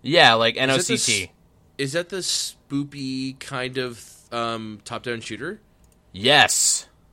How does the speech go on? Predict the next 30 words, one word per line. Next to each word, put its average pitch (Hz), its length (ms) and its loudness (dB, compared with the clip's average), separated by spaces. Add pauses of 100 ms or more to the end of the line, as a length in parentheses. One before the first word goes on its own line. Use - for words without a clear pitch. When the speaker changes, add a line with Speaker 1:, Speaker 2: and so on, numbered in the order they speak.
(220)
Speaker 2:
I've 123 180 -4
heard 185 300 -6
of 135 140 -10
it. 87 160 -12 (800)
Speaker 1:
I 117 140 -4
want, 135 420 0
I 123 140 -2
want 143 280 -2
to 143 160 -8
play 127 480 -2
that 113 260 -4
game. 98 400 -8 (520)
Speaker 2:
B-, 104 100 -20 (100)
do 123 160 -8
it. - 180 -12 (600)
Do 123 220 -2
it. 85 300 -8
Speaker 1:
Uh, 107 240 0 (320)
Speaker 2:
That's 117 200 0
Speaker 1:
uh, - 20 2
Speaker 2:
my 113 120 0
Kiefer 110 280 -4
Speaker 1:
I, - 20 -8
Speaker 2:
Sutherland 113 380 -6
Speaker 1:
I, 139 80 4
I 123 100 0
don't, 151 120 4
Speaker 2:
voice. - 180 -8
Speaker 1:
I 131 80 6
don't 156 180 4